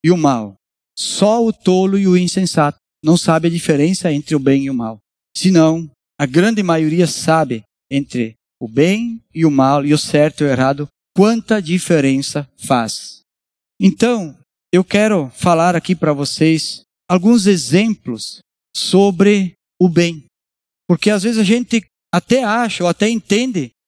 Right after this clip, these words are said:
que fazer o bem é ajudar o próximo, que é só ajudar o próximo. A gente acha que fazer o bem é dar uma cesta básica,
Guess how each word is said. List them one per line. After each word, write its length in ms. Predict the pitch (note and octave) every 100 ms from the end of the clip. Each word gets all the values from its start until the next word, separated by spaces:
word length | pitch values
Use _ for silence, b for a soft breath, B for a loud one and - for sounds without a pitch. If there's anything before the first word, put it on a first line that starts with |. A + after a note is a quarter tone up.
| _
que 100 | G#3+
fazer 420 | - G3+ F#3+ A3+
o 60 | G#3
bem 300 | F3+ G#3 B3
é 40 |
ajudar 320 | B3 A#3+ B3
o 60 | B3
próximo, 560 | - G#3 G#3 - B2 G2+ _ _ _ _ _ _
que 100 | -
é 100 | F#3+
só 420 | F3+ - - C4+ B3+
ajudar 340 | D#3+ D3 C#3+
o 60 | B2+
próximo. 420 | C3+ C3+ - - _ _ -
A 40 |
gente 240 | E3+ A#3 G3
acha 200 | G#3+ -
que 80 |
fazer 400 | G3 F#3+ D#3 G3
o 40 | F#3
bem 380 | D3 G3 B3+ C4 _ _ _
é 300 | E3 F#3 F#3+
dar 140 | F#3 G#3
uma 140 | A3+
cesta 340 | - G#3 -
básica, 600 | G#3 G#3 A3+ F#3+ D#3+ -